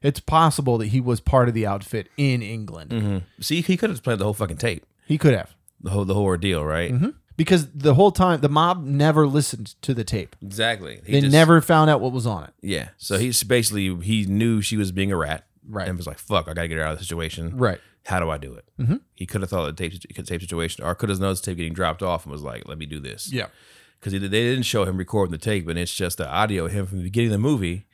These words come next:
Speaker 1: Talking about how to make a suit.
Speaker 2: How to make a suit.
Speaker 1: Yeah.
Speaker 2: Yeah,
Speaker 1: Is the
Speaker 2: so
Speaker 1: tape that, that they walk away with.
Speaker 2: Yeah, and, but there is a real tape, though.
Speaker 1: Yes.
Speaker 2: That he recorded the whole night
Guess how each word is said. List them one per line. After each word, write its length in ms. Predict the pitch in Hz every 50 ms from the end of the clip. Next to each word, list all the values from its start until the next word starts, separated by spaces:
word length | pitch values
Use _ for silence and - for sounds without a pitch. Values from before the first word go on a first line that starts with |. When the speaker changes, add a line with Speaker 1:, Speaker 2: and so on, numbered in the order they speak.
| _ _ _ _
Speaker 1:
Talking 260 | - 147 139 127 147 143
about 120 | 147 131
how 120 | 143 151 151
to 40 | 151
make 160 | 156 151 147
a 40 | 151
suit. 160 | - - 214 190
Speaker 2:
How 60 | 92
to 60 | 92
make 180 | 92 92 92 92
a 40 | 101
suit. 280 | 98 - 98 80 - -
Speaker 1:
Yeah. 320 | - 127 131 127 110 85 85
Speaker 2:
Yeah, 320 | 90 85 78 67 57 57 -
Speaker 1:
Is 180 | 127 127 113 113
the 80 | - 123
Speaker 2:
so 60 | -
Speaker 1:
tape 320 | - 147 143 135 123 - - 123
that, 260 | 120 117 110 104 - -
that 400 | 120 113 120 113 110 107 - -
they 160 | - 139 127 117
walk 280 | 117 117 113 107 -
away 240 | 117 110 85 92 92
with. 300 | 90 85 82 - - -
Speaker 2:
Yeah, 220 | 98 101 90 82 -
and, 240 | - 98 107 - -
but 140 | 113 117 110
there 160 | 123 135 151
is 100 | 156 123
a 40 | 120
real 180 | 107 123 120 110
tape, 280 | 104 - 147 143 131 -
though. 220 | - - - - _ _
Speaker 1:
Yes. 440 | 123 123 110 92 - - - - _ _ _ _ _ _ _ _ _ _
Speaker 2:
That 460 | - 101 95 92 90 85 - - - - _ _ _ _ _
he 140 | 101 107 107 101
recorded 460 | 101 92 - - 113 104 98 92 87
the 120 | 95 90
whole 200 | 101 113 110 117
night 400 | 110 101 80 73 76 80 - -